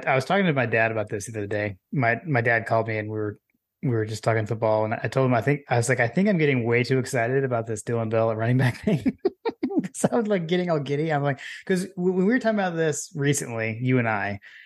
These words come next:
we were talking about, like, all the injuries. And I was like, "You know, like, we always find someone, like, Georgia will find someone who can, you know, carry the football. We're, we're running back university." But this excites me. Like, it just makes me think of,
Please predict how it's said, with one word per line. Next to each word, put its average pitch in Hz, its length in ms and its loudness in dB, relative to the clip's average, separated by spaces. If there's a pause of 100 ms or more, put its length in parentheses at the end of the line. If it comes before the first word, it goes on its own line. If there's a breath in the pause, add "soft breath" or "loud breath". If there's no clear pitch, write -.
(240 loud breath)
we 127 60 0
were 127 60 2
talking 143 240 2
about, 135 200 4
like, 117 200 2
all 110 100 -2
the 107 100 -4
injuries. 175 580 2
And 135 120 2
I 135 100 2
was 131 140 0
like, 127 160 0
"You 190 60 0
know, 208 140 2
like, 175 220 0
we 139 160 2
always 151 260 0
find 127 280 -4
someone, 107 340 -6
like, 107 140 -8
Georgia 135 340 2
will 123 140 0
find 113 300 -6
someone 107 600 -4 (480)
who 127 140 2
can, 117 260 -2 (300)
you 120 160 0
know, 101 220 -8 (320)
carry 151 200 2
the 131 80 2
football. 110 560 -2 (100)
We're, 127 180 -2
we're 123 140 2
running 117 240 -2
back 110 160 0
university." 107 560 -4 (500 loud breath)
But 120 320 2
this 160 180 0
excites 123 380 0
me. 120 360 -2
Like, 127 160 0
it 120 80 2
just 123 140 0
makes 127 180 0
me 127 80 0
think 120 180 -2
of, 113 300 -2